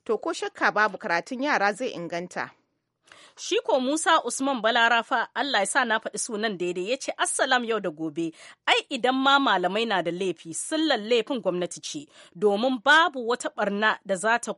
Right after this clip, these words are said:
Speaker 2: kunno kai a cikin harkar ilimi ba, a, da babu hannun gwamnati a ciki. Allah shi dai kyauta."
Speaker 1: Amin. Sai Lawali Manchester Kamba ya ce, Yau da gobe, hakika ingancin karatun yara, yara ta yi ne a wuri biyu.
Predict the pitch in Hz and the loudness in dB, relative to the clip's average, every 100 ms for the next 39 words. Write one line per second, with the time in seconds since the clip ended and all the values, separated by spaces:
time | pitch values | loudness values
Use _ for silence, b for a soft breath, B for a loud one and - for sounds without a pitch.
0 | _ - 311 311 311 294 - 381 311 B | _ -2 2 4 4 2 0 -4 -6 B
1 | B 180 - 247 220 269 - 240 - 262 | B -10 -8 -10 -4 -4 -4 -8 -6 -4
2 | 214 269 311 b b b 170 180 208 196 | -2 0 -2 b b b 0 6 8 6
3 | 185 _ 185 196 196 185 208 185 269 220 | 4 _ 0 0 -2 -4 0 4 4 4
4 | 208 175 175 214 214 202 214 226 - - | -4 -6 -4 -2 -2 -2 -2 -4 -6 -8
5 | - - - 165 - _ 254 269 220 160 | -10 -12 -12 -12 -12 _ -4 -2 -4 -4
6 | - 175 202 233 - 170 - 151 147 _ | -6 -6 -4 -4 -4 -6 -8 -14 -18 _
7 | - 143 151 202 208 - B B - 302 | -18 -14 -12 -10 -12 -16 B B 0 4
8 | 330 359 392 494 339 - 294 - - - | 6 6 4 2 2 2 -2 -2 -4 -2
9 | 202 196 196 160 - 269 - 302 523 233 | -2 2 2 2 0 -6 -2 2 2 2
10 | 190 185 233 226 208 - 427 370 202 226 | 0 -2 -2 -2 -4 -4 -2 2 0 0
11 | 254 359 247 196 180 170 - 247 247 180 | -2 -4 -6 -6 -4 -4 -4 -2 0 0
12 | 175 185 277 247 196 - 247 247 - 180 | 0 0 0 0 0 -2 -4 -2 -2 -4
13 | 180 180 160 170 165 | -4 -8 -8 -8 -8